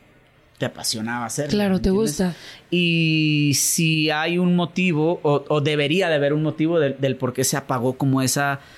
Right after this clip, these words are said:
Speaker 1: pasión por, por, em, por lo que haces, pues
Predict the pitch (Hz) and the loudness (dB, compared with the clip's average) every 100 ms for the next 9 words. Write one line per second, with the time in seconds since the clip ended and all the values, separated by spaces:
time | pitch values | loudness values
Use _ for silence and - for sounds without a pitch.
0 | - 135 123 143 147 139 143 117 - - | -8 -4 -2 0 -2 0 -2 -2 -8 -2
1 | 135 127 123 123 - 131 127 120 123 120 | 0 0 0 0 0 0 2 2 2 2
2 | 117 135 127 123 131 131 139 156 156 - | 0 -2 0 0 -2 -2 -2 -4 -4 -10
3 | - - _ 143 135 - - | -20 -20 _ 0 0 0 -4